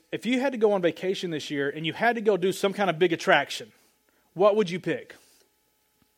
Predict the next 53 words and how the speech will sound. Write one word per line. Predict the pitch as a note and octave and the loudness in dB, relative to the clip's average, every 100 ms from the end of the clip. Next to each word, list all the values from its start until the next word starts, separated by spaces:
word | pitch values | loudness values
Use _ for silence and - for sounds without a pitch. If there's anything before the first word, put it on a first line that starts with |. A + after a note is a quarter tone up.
| _ _ _ _ _ _ - | _ _ _ _ _ _ 0
Like, | E3+ E3 | 2 2
are | F3+ | 0
you, | G#3+ - - | -2 -6 -2
how | A3 | 0
many | A#3+ | 2
of | B3 | 2
you | A3+ | 4
guys | A3+ G3+ | 6 6
are | |
like, | G3+ F3 E3 - - _ | 6 6 4 -8 -20 _
"Dude, | G#3 G#3 | 4 4
give | E3 G3+ | 2 0
me | G3+ | 0
the | |
biggest, | E3+ F#3 F3+ E3 | 4 4 4 0
baddest | D#3+ F3 F3 D#3+ | 4 6 6 4
roller | F3 D#3 C#3+ | 4 4 2
coaster"? | C3+ A2+ A#2+ - - - - _ _ _ _ _ _ _ _ - | -2 -4 -12 -18 -20 -20 -20 _ _ _ _ _ _ _ _ -2
Like, | D#3 | 4
I | |
wanna | F#3+ G3 | 6 6
go | F#3 | 6
upside | F#3+ - F3 | 4 4 0
down. | E3+ | 2
I | E3+ | 0
wanna | G#3 C#3+ | 0 -2
throw | E3 D#3+ D#3 | 2 4 4
up. | C#3 | 2
That's | C#3 | -2
how | E3 | -4
much | D#3 D3+ D#3 | -2 0 0
I | |
wanna | C#3+ C#3+ | 0 -4
be | C3 D3 | -4 -4
on, | C#3 | -4
right? | D#3 D#3+ - - | -6 -8 -10 -6
Is | E3+ | 0
anybody | G#3+ A3 G#3+ | 6 8 8
roller | G3+ G#3+ | 8 8
coaster | A3+ - | 6 4
people? | - A#3+ A3+ A#3+ A#3 _ _ _ _ _ _ _ _ - | 0 0 2 0 0 _ _ _ _ _ _ _ _ 2
All | E3+ | 6
right. | F3 E3+ - - | 6 4 -4 2
How | G3+ | 6
many | A3+ B3 | 6 4
of | A3 | 0
you, | A3+ A3 G#3+ | 0 0 2
uh, | F#3+ F#3 | 4 4
your | F3+ G3 G3 | 4 4 2
attraction | - G3+ F#3+ G3 | 2 0 0 -2
is | F3 | 2
like | F3 - | 2 2
the | D#3+ | 0